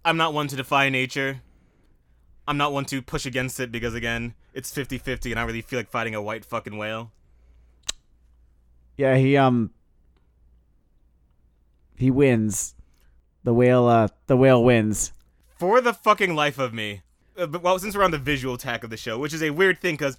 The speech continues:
Speaker 1: it's not really where the core problem lies. Like, the visuals are really almost,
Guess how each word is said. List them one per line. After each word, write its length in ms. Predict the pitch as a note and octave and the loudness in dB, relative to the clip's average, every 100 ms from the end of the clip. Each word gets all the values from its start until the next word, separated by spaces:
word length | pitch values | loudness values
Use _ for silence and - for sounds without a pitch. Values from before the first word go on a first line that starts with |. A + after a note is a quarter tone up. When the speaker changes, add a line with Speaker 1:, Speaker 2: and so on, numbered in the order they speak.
| _ - - | _ -18 -10
Speaker 1:
it's 120 | D4 | 0
not 140 | D4 | 2
really 180 | A#3 G#3+ | 2 2
where 160 | F#3+ E3 | 2 2
the 100 | C#3 | 0
core 420 | - D3+ C3 B2+ | -6 -4 -2 -2
problem 380 | - A#2+ A2+ A2+ | -2 -4 -4 -6
lies. 240 | A2+ A2+ | -6 -6
Like, 120 | A#2 | -6
the 60 | B2 | -10
visuals 540 | C#3 B3 G#3+ G#3 G3 | -2 -2 0 -2 -2
are 160 | E3+ C#3+ | 0 -2
really 440 | C3 C#3 C3+ C3 | -2 -4 -4 -4
almost, 480 | B2 B2 A#2+ A#2 - | -4 -4 -6 -10 -16